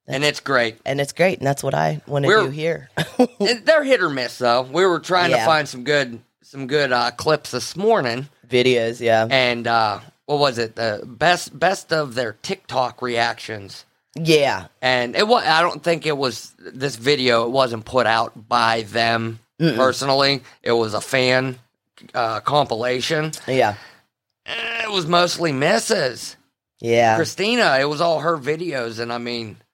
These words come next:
Speaker 1: a couple of 'em are pretty funny.
Speaker 2: A couple of 'em were funny, but I noticed Tom
Speaker 1: Tom was, like, grunting.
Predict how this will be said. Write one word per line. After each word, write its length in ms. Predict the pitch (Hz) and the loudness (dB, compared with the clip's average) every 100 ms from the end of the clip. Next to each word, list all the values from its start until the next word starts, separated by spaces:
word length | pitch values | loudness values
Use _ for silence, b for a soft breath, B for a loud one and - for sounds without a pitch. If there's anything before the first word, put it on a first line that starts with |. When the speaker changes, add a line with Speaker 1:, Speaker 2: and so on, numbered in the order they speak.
| _ _ | _ _
Speaker 1:
a 40 | |
couple 300 | - - 233 | -2 0 2
of 80 | 165 | 2
'em 80 | 147 | 0
are 40 | 123 | -6
pretty 300 | - 131 117 | -6 -6 -8
funny. 220 | - 151 | -4 -2
Speaker 2:
A 40 | 214 | 2
couple 300 | 240 254 240 | 2 4 4
of 140 | 233 | 4
'em 160 | 214 208 | 2 0
were 100 | 185 | 0
funny, 380 | 180 170 156 156 | 0 0 0 -2
but 420 | 147 147 135 123 - | -2 2 2 0 -4
I 180 | 123 139 | 0 2
noticed 380 | 151 139 131 - | 2 0 -2 -6
Tom 440 | 151 143 143 139 | -2 0 0 -2
Speaker 1:
Tom 320 | 131 214 226 | 0 2 4
was, 140 | 220 160 | 2 2
like, 200 | 147 120 | 0 0
grunting. 540 | 127 135 147 135 113 | 0 2 0 -4 -12